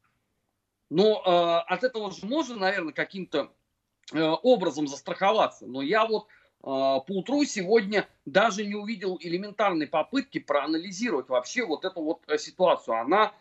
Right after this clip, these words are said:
ну, мягко говоря, не рядовая, потому что в Сиэтле все-таки, э, бушевала, ну, в основном пьяная такая стихия. Там все-таки люди, извините, э, с, с таким количеством оружия, э,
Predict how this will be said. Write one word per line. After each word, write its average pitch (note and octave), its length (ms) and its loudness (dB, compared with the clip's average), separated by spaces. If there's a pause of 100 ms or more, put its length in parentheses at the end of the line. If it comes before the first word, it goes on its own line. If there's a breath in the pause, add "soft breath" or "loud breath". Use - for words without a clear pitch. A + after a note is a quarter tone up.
(220 soft breath)
ну, F3+ 300 2
мягко G3+ 340 4
говоря, F#3 380 2
не E3+ 120 0
рядовая, F3 460 0
потому C#3+ 400 -10
что E3+ 160 -14
в - 60 -20
Сиэтле A3+ 440 -2
все-таки, F#3 580 -2 (280 soft breath)
э, C#3+ 300 4
бушевала, F3 680 2
ну, F#3 160 -4
в F3 60 -4
основном F#3 460 -4
пьяная D#3 460 0
такая B2+ 380 -4
стихия. - 640 -8 (380)
Там G3 220 4
все-таки A3+ 360 -4
люди, A3+ 380 0
извините, F#3 480 -6
э, D3+ 180 -4
с, - 140 -20
с G#3 160 -2
таким A3+ 340 2
количеством G3 540 0
оружия, F3+ 480 0
э, - 60 -12